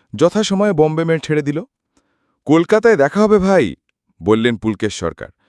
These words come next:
"তোমার জার্নি আরামদায়ক হবে, তাতে সন্দেহ নেই।" গাড়ি ছাড়ার পরে রঞ্জনবাবু মিনিটখানেক শুধু কামরার মধ্যে পায়চারি করলেন। এ সুখ বহুকাল পাননি তিনি। আজকালকার কামরায়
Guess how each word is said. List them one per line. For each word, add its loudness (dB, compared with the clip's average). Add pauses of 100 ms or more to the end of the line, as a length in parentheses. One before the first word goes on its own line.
(280)
"তোমার 0
জার্নি 0
আরামদায়ক 2
হবে, 2
তাতে -4
সন্দেহ 0
নেই।" -4 (960)
গাড়ি 2
ছাড়ার 0
পরে 2
রঞ্জনবাবু 2
মিনিটখানেক -6
শুধু -2
কামরার 2
মধ্যে -2
পায়চারি 0
করলেন। -4 (540)
এ 2
সুখ -4
বহুকাল 0
পাননি 0
তিনি। -8 (1000)
আজকালকার 0
কামরায় 2